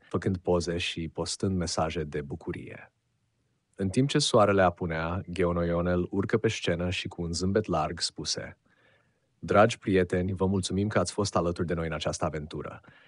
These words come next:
Să ne bucurăm de această seară magică și să nu uităm niciodată că puterea iubirii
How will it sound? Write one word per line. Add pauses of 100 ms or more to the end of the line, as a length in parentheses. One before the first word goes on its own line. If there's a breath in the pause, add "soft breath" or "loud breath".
(160 soft breath)
Să
ne
bucurăm
de
această
seară
magică
și
să
nu
uităm
niciodată (400 soft breath)
că
puterea
iubirii